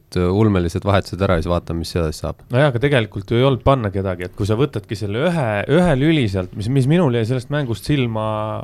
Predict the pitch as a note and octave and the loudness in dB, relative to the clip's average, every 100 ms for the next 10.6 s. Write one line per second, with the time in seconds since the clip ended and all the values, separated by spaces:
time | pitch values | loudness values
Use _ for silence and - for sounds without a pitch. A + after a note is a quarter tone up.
0 | - - - A2+ C3+ - A2 C#3+ A#2 D3 | -12 -18 -10 -6 -6 -6 -4 -2 0 0
1 | A#2 - - B2 G#2 F#2+ F2+ G2 G2 C3+ | -2 -4 0 0 0 -4 -6 -6 -4 -2
2 | D3+ - - - - - - - - - | -2 -2 -12 -16 -20 -20 -20 -20 -14 -2
3 | D3+ D3 G#2 B2 C#3+ - D#3 A2+ A#2+ C3 | 2 2 2 0 -2 -2 -2 0 0 0
4 | - F#3 - - - - B2+ F3 C3+ - | 2 0 -2 -18 -16 -2 2 4 2 0
5 | - G2+ - F3 D3+ A#2+ C#3+ - - G2 | -6 -10 -4 0 2 2 0 0 -6 -6
6 | G#2 D3+ C3+ F#2+ - - F#2+ F#2 - A#2+ | -2 -2 -2 -6 -14 -14 -12 -6 -2 0
7 | A2+ A#2+ G#2 G2 A#2 A2 F#2+ - _ _ | 0 -2 -4 -8 -4 -4 -6 -14 _ _
8 | - - - - - - - - G2+ G2 | -20 -20 -20 -20 -20 -20 -18 -8 -4 -2
9 | G2 F#2+ A2 D#3+ - F#2+ C3 D#3+ A#2 - | -2 -2 0 0 -2 -2 2 2 0 -4
10 | F#2 F#2 G#2 D3+ G2+ | -8 -2 0 0 -2